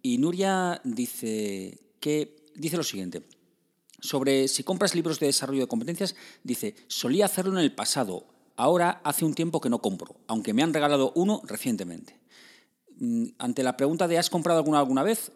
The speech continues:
dice, "Sí, y también ha regalado alguno. Y, y los prefiere en papel." Pone que lo prefiere en papel. Y, y la pregunta, "¿cuántos libros de desarrollo de competencias, eh, compráis al año?", contesta, "Actualmente no compro.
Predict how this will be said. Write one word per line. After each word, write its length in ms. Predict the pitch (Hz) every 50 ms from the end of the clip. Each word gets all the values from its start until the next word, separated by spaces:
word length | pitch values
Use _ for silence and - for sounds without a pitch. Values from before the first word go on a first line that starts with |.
| _ -
dice, 240 | 113 110 104 - 104
"Sí, 380 | - - 156 117 - - _ _ _ _ -
y 100 | 113 110
también 460 | - 117 110 117 131 147 165 - -
ha 100 | - 139
regalado 400 | 139 143 135 127 127 147 170 165
alguno. 440 | 120 101 95 113 120 104 85 82 - _ - - - - _ _ _ _ -
Y, 500 | 139 135 127 123 123 120 120 117 113 107 -
y 80 | 127
los 160 | 123 120 - -
prefiere 320 | 127 117 - - 165 190
en 80 | 175 -
papel." 480 | - 104 - 135 113 95 90 82 - - _ -
Pone 200 | - 113 123 117
que 80 | 139
lo 120 | 117 107 -
prefiere 440 | _ _ _ - 107 107 - 127 135
en 80 | 123
papel. 320 | 101 95 - 101 95 85 - _ - - - - - _ _ _ _ -
Y, 840 | 131 123 123 120 120 117 117 117 117 113 113 110 - - - - - - -
y 100 | 127 117
la 140 | 117 117 -
pregunta, 380 | 131 127 139 139 - 120 113
"¿cuántos 360 | - - 156 165 160 175 156
libros 200 | 160 160 160 156
de 40 | 156
desarrollo 440 | 156 151 - - 147 151 151 147 143
de 60 | 135
competencias, 680 | - 139 131 123 123 - 151 147 - 120 110 - - - - -
eh, 180 | 117 113 110 107
compráis 420 | - 110 107 113 139 135 - -
al 60 | 143
año?", 300 | 147 156 170 185 196 202 - - - -
contesta, 500 | - 120 117 113 131 - - - 92 - _ - _ _ _ _
"Actualmente 760 | - 123 123 - - - 160 180 180 180 190 196 202 185 202 185
no 140 | 160 139
compro. 380 | - 110 95 82 - - -